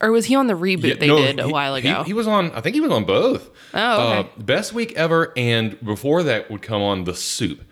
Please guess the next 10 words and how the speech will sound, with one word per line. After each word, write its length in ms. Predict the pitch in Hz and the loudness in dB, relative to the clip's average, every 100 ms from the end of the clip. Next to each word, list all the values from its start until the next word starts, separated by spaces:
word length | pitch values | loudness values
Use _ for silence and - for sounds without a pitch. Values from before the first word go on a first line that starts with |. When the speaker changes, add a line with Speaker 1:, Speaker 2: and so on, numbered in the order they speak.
| _ _ - | _ _ -6
Speaker 2:
which 240 | 110 - | -4 -2
was 140 | 107 90 | -4 -2
Speaker 1:
The 60 | |
Speaker 2:
just 180 | 113 - - | -2 -2 -4
Speaker 1:
Soup. 200 | - - | -6 -4
Speaker 2:
two 320 | 147 170 175 | 0 0 2
really 220 | 143 143 131 | 0 0 -2
great 480 | 107 110 117 120 | -2 -2 0 -2
Speaker 1:
Yeah. 80 | 95 | -2
Speaker 2:
ways 560 | 98 98 95 90 87 | 0 0 0 -4 -8